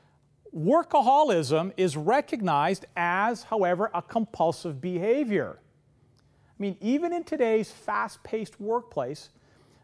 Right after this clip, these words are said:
there's a real difference between the conscientious employee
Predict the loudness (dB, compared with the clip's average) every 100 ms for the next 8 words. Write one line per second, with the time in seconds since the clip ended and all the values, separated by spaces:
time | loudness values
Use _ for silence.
0 | -2 2 2 2 0 2 4 4 2 0
1 | 0 0 -2 -2 -4 -8 -4 -2 -2 -2
2 | -4 -8 -8 -6 -6 -4 -2 0 0 -2
3 | -6 -6 -4 -4 -2 0 2 0 0 -2
4 | -4